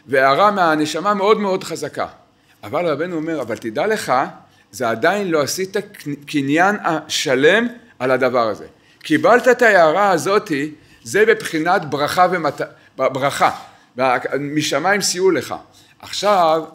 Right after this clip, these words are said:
הדרך היא שהקדוש ברוך הוא פתאום מתחיל להסתיר מהאדם את זה. פתאום האדם לא יודע. אתמול בבוקר אדם התפלל, הוא הרגיש שהוא עומד בבית המקדש,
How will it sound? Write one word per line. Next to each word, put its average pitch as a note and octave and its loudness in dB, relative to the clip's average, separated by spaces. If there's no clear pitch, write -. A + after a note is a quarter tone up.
הדרך C#3+ 0
היא F#3+ 2
שהקדוש C3 -4
ברוך F3 -2
הוא G3 0
פתאום G3 -6
מתחיל E3+ -8
להסתיר G3 -2
מהאדם C3 -2
את G2+ -10
זה. F#2 -10
פתאום F3+ -4
האדם F3+ 0
לא C#3 4
יודע. G3 4
אתמול F#3+ 0
בבוקר G3 4
אדם E3 4
התפלל, F#3+ 2
הוא D#3+ 0
הרגיש E3 2
שהוא E3+ 2
עומד F#3 2
בבית E3 0
המקדש, F#3 2